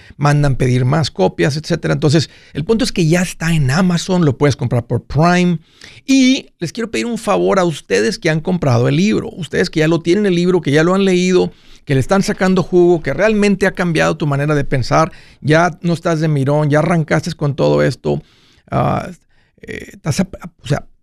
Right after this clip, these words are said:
¿te gustó el libro? Ese es el, el favor que te quiero pedir. Am, que dejes una reseña, un review ahí en Amazon.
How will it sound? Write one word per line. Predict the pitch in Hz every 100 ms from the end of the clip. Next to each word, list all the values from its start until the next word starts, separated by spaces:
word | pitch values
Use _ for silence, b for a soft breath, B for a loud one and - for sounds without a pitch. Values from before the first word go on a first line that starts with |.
| -
¿te | 160
gustó | 180 - - 226
el | 196
libro? | 185 117 - - _ _ _ _ _ _ _ _ _ _
Ese | 165 156
es | 165
el, | 165 -
el | 139
favor | - 127 135
que | 127
te |
quiero | - 123 -
pedir. | - - _ _ _ B B B B B B B
Am, | - 139 - - 123 185 190 _ _ _ _ _ _ _ _ _ _
que | 156
dejes | 165 202 190
una | 196 180
reseña, | 170 135 - 139 107 -
un | - 151 156
review | 156 127 127 117
ahí | 107
en | -
Amazon. | - - -